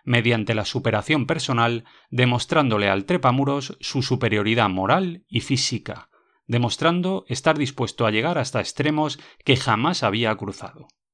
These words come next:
Seguimos con nuestra lista y ahora vamos a hablar de Joseph Michael Straczynski, uno de los guionistas más interesantes de la etapa de Marvel durante los dos mil.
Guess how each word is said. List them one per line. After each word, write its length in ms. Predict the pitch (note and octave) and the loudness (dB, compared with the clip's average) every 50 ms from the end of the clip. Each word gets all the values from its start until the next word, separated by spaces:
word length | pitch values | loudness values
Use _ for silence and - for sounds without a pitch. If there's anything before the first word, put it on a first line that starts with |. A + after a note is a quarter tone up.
| _ _ _ _ _ _ _ _ _ _ _ _ _ _ _ _ _ _ | _ _ _ _ _ _ _ _ _ _ _ _ _ _ _ _ _ _
Seguimos 580 | - - - B2+ A2+ C3 D#3+ D3+ A#2 G#2 - | -10 -2 0 2 4 4 4 2 2 0 -2
con 200 | - - G2+ G2+ | -4 -4 -2 -2
nuestra 320 | C#3+ E3+ - - - B2 A2+ | -2 -2 -2 2 2 4 4
lista 500 | A#2 A#2+ - - - B2 A2+ A#2+ - - - | 4 0 -2 -2 0 0 0 0 -2 -4 -2
y 100 | C3 B2 | 2 4
ahora 400 | B2+ C#3 D#3 F3+ F3+ F#3+ F#3+ F3+ | 4 4 4 2 2 0 0 -2
vamos 380 | C3+ B2+ A2+ D#3+ F3+ F#3 E3 - | -2 0 2 2 2 2 0 0
a 60 | D3 | 0
hablar 320 | A#2 C3 D3 E3 E3 D3+ A#2 | 0 2 2 0 0 0 -2
de 160 | G2+ G2 F#2 | -2 -2 0
Joseph 420 | A#2+ D#3 D#3 - - E3 D#3 - - | -2 -2 -2 0 -2 -2 -2 -2 -2
Michael 460 | G#2 A#2 C#3 C#3 C#3 D3 C#3+ C#3 C3+ | 0 0 0 0 0 0 0 0 -2
Straczynski, 840 | C3+ - - C3 C3 - A2+ F#2 F2+ - - - G2 E2+ E2+ _ _ _ _ _ _ _ _ _ _ | -2 -4 -4 -4 -2 -2 -2 -2 -2 -6 -8 -10 -12 -14 -14 _ _ _ _ _ _ _ _ _ _
uno 240 | - D3 F3 F#3 F3 | -2 0 2 2 2
de 60 | D3 | 2
los 180 | A#2 G#2+ G2+ F#2+ | 2 0 0 0
guionistas 600 | G2+ G2+ F#2+ G#2 C3 D3 - - - E3 D#3 B2 | -2 -2 -2 -2 -2 -4 -4 -4 -4 -6 -4 -2
más 260 | A#2 A2+ D#3 E3+ - C#3 | -2 -2 -2 -2 -2 -4
interesantes 680 | B2 A2 A#2+ G#2 G#2 - - E3 F3 - F#3 F3 C#3+ | -2 -2 -2 -2 -2 -2 -2 -2 -2 -2 -4 -4 -2
de 80 | A2+ G#2 | -2 -2
la 100 | G2+ G2 | -2 -2
etapa 300 | F#2+ - D3+ C3 B2 G#2 | 0 0 0 0 0 0
de 80 | G2+ G2+ | 0 0
Marvel 340 | A2+ - D#3+ D3+ D#3+ D3 B2+ | 0 -2 -2 -2 -4 -4 -2
durante 300 | A2+ G#2 F#2+ F#2 F#2+ G2 | -2 -2 -2 -4 -4 -6
los 160 | F#2+ F2+ F2 | -8 -6 -8
dos 180 | G2+ F#2+ F#2 | -8 -8 -6
mil. 280 | G2+ F#2+ F2 E2+ - | -6 -8 -8 -10 -14